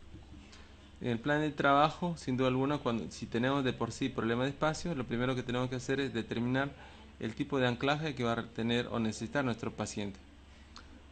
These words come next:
Eh, luego de eso se realizaron las extracciones superiores, ¿sí? <clears throat> Y posterior a ello se realizaron las extracciones, eh, de las premolares inferiores. ¿Por qué las inferiores si no había mucha discrepancia de espacio?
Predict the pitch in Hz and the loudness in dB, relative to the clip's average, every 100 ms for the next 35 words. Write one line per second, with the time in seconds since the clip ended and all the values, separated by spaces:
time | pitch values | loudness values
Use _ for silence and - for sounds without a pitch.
0 | - - - - - - - 123 113 110 | -20 -18 -18 -20 -20 -16 -4 0 2 4
1 | 123 139 139 147 147 147 123 113 110 131 | 4 4 4 2 -2 -4 -2 0 0 0
2 | 123 110 110 107 - 123 117 120 127 147 | 0 -2 -4 -6 -2 0 0 -4 -2 2
3 | 127 127 143 - - - - - 139 - | 2 2 -2 -10 -18 -20 -14 -6 -6 -6
4 | - - - - - - - - - - | -14 -20 -20 -20 -18 -18 -16 -16 -18 -14
5 | - 76 147 - - - - - - - | -2 -2 -2 -8 -14 -18 -20 -20 -18 -4
6 | 147 151 151 160 151 147 156 147 120 113 | -2 0 -2 0 2 2 2 0 -2 -2
7 | 110 107 127 117 113 107 110 120 117 117 | -2 0 2 2 0 -4 -4 -2 0 -2
8 | 117 - - - 113 107 107 104 110 110 | -6 -14 -20 -8 -4 -2 -2 -2 0 2
9 | 110 101 113 110 98 92 - - - - | 2 0 -4 -4 -6 -6 -8 -20 -20 -20
10 | - - - - 180 180 - - - 131 | -20 -6 -4 -2 0 -2 -4 -12 -4 -2
11 | 127 139 147 120 113 117 123 139 135 139 | 0 2 2 2 2 2 2 2 2 0
12 | 135 113 117 110 120 117 123 123 160 127 | 0 -2 -2 -4 -2 -2 -2 -2 -2 -2